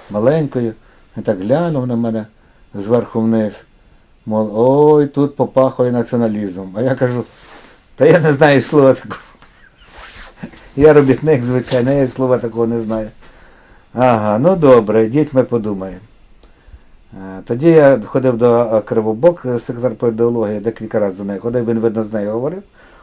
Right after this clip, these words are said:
Вона, в словом, я ходив разів п'ять до неї, вона, е, нарешті сказала, що вони дають дозвіл.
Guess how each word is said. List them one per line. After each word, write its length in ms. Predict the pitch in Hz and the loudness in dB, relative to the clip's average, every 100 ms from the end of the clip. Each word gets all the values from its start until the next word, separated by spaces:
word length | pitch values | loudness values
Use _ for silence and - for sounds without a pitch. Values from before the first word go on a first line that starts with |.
| - | -8
Вона, 120 | 127 | -4
в 80 | 120 | -2
словом, 200 | - 120 | 0 0
я 80 | 120 | 0
ходив 280 | 123 117 113 | 0 0 0
разів 300 | 110 117 101 _ | 0 -2 -4 _
п'ять 260 | 131 175 147 | 0 2 2
до 120 | 135 | -2
неї, 320 | 135 120 113 | 0 0 -2
вона, 280 | 110 113 110 | -2 -4 -6
е, 360 | 101 104 101 101 - _ - _ - | -8 -10 -10 -12 -18 _ -20 _ -12
нарешті 440 | 104 117 113 - | -2 0 0 -2
сказала, 440 | - - 110 113 110 | -12 -6 0 0 0
що 340 | - 107 107 104 | -2 -2 -2 -2
вони 220 | 113 110 | -2 -2
дають 320 | 107 104 95 | -2 -6 -8
дозвіл. 380 | 95 87 90 | -10 -12 -12